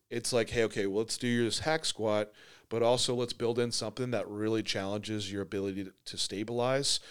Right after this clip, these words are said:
and gain some of that end range, which, uh, a unilateral pattern like a split squat can, can do that really well. So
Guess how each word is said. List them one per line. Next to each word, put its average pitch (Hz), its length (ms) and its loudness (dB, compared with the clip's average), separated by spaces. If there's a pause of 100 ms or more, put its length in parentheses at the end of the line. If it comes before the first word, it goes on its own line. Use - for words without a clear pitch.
(340)
and 110 200 -8
gain 117 520 0
some - 300 2
of 113 80 -2
that 104 180 4
end 110 200 -2
range, 135 320 2
which, 107 300 -2 (380)
uh, 110 220 0
a 113 80 0
unilateral 120 720 4
pattern 131 400 0
like 107 180 -2
a 92 40 -6
split 107 340 -2
squat 127 300 2
can, 107 160 -8
can 104 220 -10
do 143 200 -6
that 135 180 2
really 113 200 -2
well. 92 420 -2 (680)
So 101 720 0